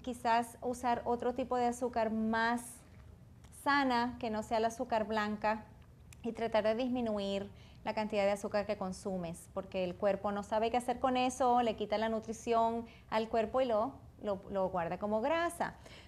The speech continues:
Número cuatro, come.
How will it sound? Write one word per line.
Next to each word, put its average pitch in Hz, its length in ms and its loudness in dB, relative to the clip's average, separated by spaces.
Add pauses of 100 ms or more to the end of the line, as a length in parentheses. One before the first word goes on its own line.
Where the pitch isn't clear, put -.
Número 247 420 4
cuatro, 277 640 4 (440)
come. 269 600 2